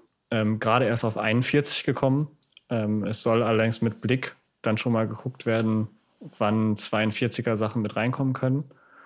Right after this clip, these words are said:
Ja, allerdings bleibt die, also die Standardanwendungen bleiben alle wohl noch längere Zeit auf G T K drei,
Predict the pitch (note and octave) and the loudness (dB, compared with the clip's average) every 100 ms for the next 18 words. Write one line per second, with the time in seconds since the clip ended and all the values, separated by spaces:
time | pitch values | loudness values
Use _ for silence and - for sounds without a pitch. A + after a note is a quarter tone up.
0 | - - - _ - G2 - - _ - | -20 -20 -20 _ -8 -8 -8 -16 _ -6
1 | A#2 A2+ A2 A2 - A#2 A2 G#2+ - - | 0 2 2 0 0 0 2 0 -8 -10
2 | G#2+ G2+ G2+ A2+ - _ _ - G2+ G2 | -6 -4 -2 -4 -8 _ _ -6 -4 -4
3 | - B2 A#2+ A2+ A2+ G#2+ G#2 G#2+ G#2 G#2+ | -2 0 2 2 0 2 0 0 0 0
4 | G2 G#2 G#2+ G#2 G#2 A2 _ - A2 A2+ | -2 -4 -4 -4 -4 -6 _ -8 -4 -2
5 | G#2+ G#2 G#2+ - A2 G#2+ A2+ - - G#2+ | -2 -4 -6 -4 -4 -4 -8 -8 -10 -8
6 | A#2 - A#2+ B2 A2 | -6 -6 -6 -4 -4